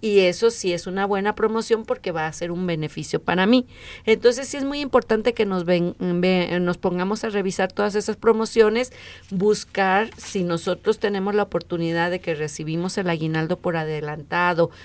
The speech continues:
para el Buen Fin y nos están dando esa oportunidad y podemos pagar de contado, siempre va a ser la mejor opción. El endeudarnos lo menos posible, yo creo que es la mejor recomendación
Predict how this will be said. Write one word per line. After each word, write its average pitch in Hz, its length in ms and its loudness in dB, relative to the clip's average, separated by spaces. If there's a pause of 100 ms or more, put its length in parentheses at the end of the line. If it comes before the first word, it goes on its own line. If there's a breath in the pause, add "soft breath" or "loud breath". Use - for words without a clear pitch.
(180 loud breath)
para 151 260 2
el 147 80 -2
Buen 175 280 2
Fin 190 500 -2
y 156 100 -4
nos 143 220 -10
están 160 300 -6
dando 165 180 -2
esa - 140 -4
oportunidad 185 800 2 (400 loud breath)
y 185 120 0
podemos 180 520 2
pagar 196 340 2
de 208 120 0
contado, 190 600 0
siempre 190 420 -2
va 185 80 0
a 180 40 -4
ser 185 160 -6
la 185 100 -4
mejor 160 300 0
opción. 139 400 -2 (400 loud breath)
El 175 180 4
endeudarnos 185 1080 6
lo 175 180 0
menos 185 340 -4
posible, 190 680 0
yo 180 160 -2
creo 208 140 -4
que 190 100 -4
es 185 60 -2
la 180 80 0
mejor 170 360 -2
recomendación 190 880 0